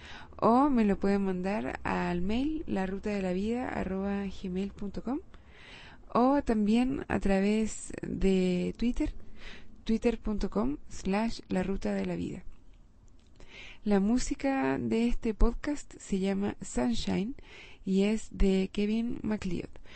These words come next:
En el, el blog de la ruta, en la parte al final de la transcripción de este episodio, está un link a la página de Kevin MacLeod por si a alguien le interesa.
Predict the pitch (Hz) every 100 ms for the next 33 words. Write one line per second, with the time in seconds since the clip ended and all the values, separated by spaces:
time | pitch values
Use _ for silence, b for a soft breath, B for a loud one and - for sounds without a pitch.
0 | B B - 202 202 202 196 196 202 -
1 | 180 185 233 240 277 285 302 - 226 -
2 | - - - 196 196 214 214 247 240 -
3 | 208 208 220 233 247 240 240 - 233 -
4 | 247 247 247 254 240 240 262 269 320 -
5 | B B B B B - 214 - - 226
6 | 240 240 240 - 220 220 220 269 320 -
7 | - - - 220 220 220 214 214 233 -
8 | 254 254 254 247 240 233 233 226 214 208
9 | 214 202 208 196 - 196 196 196 190 185
10 | 196 160 -